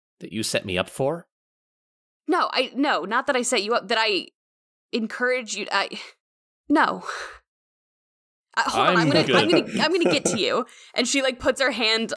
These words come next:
Speaker 2: on the, like, glass walls and starts to try to, like, work her way through this
Speaker 1: I
Speaker 2: maze.
Speaker 1: want to pierce the mask.
Speaker 2: Yeah, uh-huh.
Speaker 1: Uh,
Speaker 2: When
Speaker 1: I
Speaker 2: you
Speaker 1: have a
Speaker 2: pierce
Speaker 1: minus
Speaker 2: someone's mask to see the person beneath, roll plus mundane. What have you got right now?
Speaker 1: Uh, minus two, and I'm angry.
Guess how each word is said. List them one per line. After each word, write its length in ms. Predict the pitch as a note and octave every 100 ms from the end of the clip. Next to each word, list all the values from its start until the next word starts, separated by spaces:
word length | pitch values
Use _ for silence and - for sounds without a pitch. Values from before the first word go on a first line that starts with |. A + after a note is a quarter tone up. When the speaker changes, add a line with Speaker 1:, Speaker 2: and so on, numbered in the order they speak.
| -
Speaker 2:
on 280 | G#3 G3+ G3+
the, 80 |
like, 260 | G3 F#3 -
glass 380 | F#3+ E3+ E3 -
walls 320 | F3+ D#3 E3
and 100 | D3+
starts 300 | - C#3 -
to 100 | G3
try 240 | - F#3+
to, 80 | E3+
like, 180 | E3+ D#3+
work 220 | E3+ E3+
her 100 | G3+
way 160 | D#3 D3+
through 200 | D#3+ C3+
this 200 | A2+ -
Speaker 1:
I 220 | D3+ C#3+
Speaker 2:
maze. 180 | D#3+ C#3
Speaker 1:
want 220 | C3+ A2
to 200 | A#2+ F2+ _
pierce 300 | - A#2+ G#2
the 100 | - F#2+
mask. 680 | F2+ D#2+ D2+ - - - - -
Speaker 2:
Yeah, 340 | A#3 C4 G#3 -
uh-huh. 440 | A#3 A3+ G3 A3+ F4 _ _ _
Speaker 1:
Uh, 440 | G2 F#2+ F2+ F2+ F#2
Speaker 2:
When 100 | C4
Speaker 1:
I 60 |
Speaker 2:
you 60 | G2+
Speaker 1:
have 20 |
a 20 |
Speaker 2:
pierce 60 | F#2+
Speaker 1:
minus 200 | A2 -
Speaker 2:
someone's 280 | C#4 C#4+ C4
mask 540 | G3 E3+ E3+ E4 -
to 100 | -
see 300 | A#3 - G#3
the 100 | G3+
person 380 | A3 G#3+ G3+ G#3
beneath, 340 | F#3 E3 E3+ -
roll 120 | F#3
plus 320 | - G3 -
mundane. 480 | F#3+ F3 F3 F#3+ E3+
What 100 | D#3+
have 80 | F#3+
you 120 | G3+
got 200 | F#3+ -
right 180 | B3+ C4
now? 260 | D4+ E4+ F4+ -
Speaker 1:
Uh, 160 | A#2+ G2+
minus 420 | G#2+ D3 C3+ -
two, 340 | - C#3+ D#3 -
and 220 | C3+ D3
I'm 120 | C3 -
angry. 680 | A2+ A#2+ G2+ F#2 A2 -